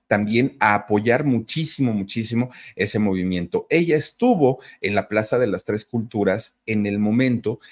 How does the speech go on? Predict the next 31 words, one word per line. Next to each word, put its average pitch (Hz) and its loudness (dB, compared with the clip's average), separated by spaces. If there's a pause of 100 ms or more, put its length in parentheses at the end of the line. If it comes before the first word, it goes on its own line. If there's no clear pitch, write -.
(140)
en 113 2
el 101 -2
que 101 -2 (640)
sueltan 113 2
las 95 0
bengalas, 107 4
el 95 -4
momento 107 0 (240)
en 104 0
el 92 -2
que 98 2
levantan 101 2
aquel, 98 0
eh, 95 0
guante 98 0
blanco 113 0 (240)
y 104 -2
en 95 0
el 95 0
momento 107 -2
que 98 -8
comienza 101 -4
el 98 -4
tiroteo, 135 -2 (840)
quitándole 156 0
la 107 0
vida 104 -2
a 107 -4
muchos 127 -2
jóvenes 107 0
estudiantes. 92 -6